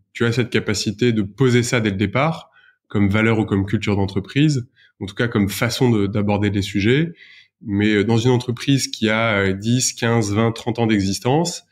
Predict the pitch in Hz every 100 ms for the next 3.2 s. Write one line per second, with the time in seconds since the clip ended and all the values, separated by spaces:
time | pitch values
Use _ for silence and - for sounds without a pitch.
0 | - _ - 104 107 117 131 127 120 120
1 | 120 120 - 117 120 123 113 104 104 -
2 | 98 110 113 - 120 113 104 101 98 110
3 | 147 165